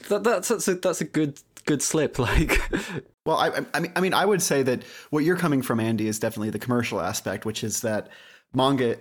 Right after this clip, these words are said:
Speaker 2: that anime is the dominant form because it is, like, a high boom, high bust situation. Like, a manga is either, is either successful or it,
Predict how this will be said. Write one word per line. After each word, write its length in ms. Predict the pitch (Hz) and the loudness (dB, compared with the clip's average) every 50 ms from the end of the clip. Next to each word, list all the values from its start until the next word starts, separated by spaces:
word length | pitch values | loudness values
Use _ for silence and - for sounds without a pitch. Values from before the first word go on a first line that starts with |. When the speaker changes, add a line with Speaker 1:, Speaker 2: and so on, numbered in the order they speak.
| - - - | -6 -6 -2
Speaker 2:
that 160 | 123 127 - | 0 0 2
anime 240 | 120 143 143 131 123 | 2 2 2 2 2
is 160 | 120 117 120 | 2 2 0
the 60 | 131 | 0
dominant 360 | 110 113 113 113 117 110 73 | 0 2 2 2 0 0 -2
form 360 | - - 120 113 110 107 110 | -4 -4 -4 -2 -2 -2 -2
because 600 | 110 110 107 - 120 113 110 104 101 - - - - - - - _ _ _ - | -2 -4 -4 -4 -4 -4 -2 -2 -4 -4 -4 -6 -12 -20 -20 -20 _ _ _ -4
it 100 | 135 131 | -2 0
is, 240 | 147 151 139 123 117 | 2 2 2 2 2
like, 140 | 117 107 107 | 0 -2 -2
a 60 | 101 | -2
high 240 | 98 113 113 113 113 | -2 0 0 0 0
boom, 320 | 107 113 110 110 113 107 | 0 0 -2 -2 -2 -2
high 240 | 104 - 113 107 107 | -4 -4 -4 -4 -2
bust 280 | 90 123 135 127 - | 0 0 0 0 0
situation. 520 | - 127 107 - 113 104 87 - - 113 104 | -2 -2 -2 -2 -2 -2 -2 -2 -4 -4 -4
Like, 160 | 104 104 104 - - | -4 -6 -6 -8 -6
a 60 | - | -4
manga 300 | 117 107 110 113 110 110 107 | -2 0 0 0 0 0 0
is 180 | 101 104 - | -2 -2 -2
either, 440 | 185 180 110 107 104 101 98 98 - - - - - _ _ _ _ | -4 -4 -2 -2 -2 -4 -4 -6 -10 -16 -20 -20 -20 _ _ _ _
is 120 | - 120 107 | -4 -2 0
either 240 | 120 120 113 110 110 | 0 0 0 0 0
successful 600 | - - 117 - - 127 127 120 - - - 110 | -2 -2 -4 -2 0 0 0 0 -2 -4 -4 -2
or 320 | 107 104 82 101 123 127 101 | -2 -2 -2 -2 -2 -2 -4
it, 180 | - - - | -4 -8 -12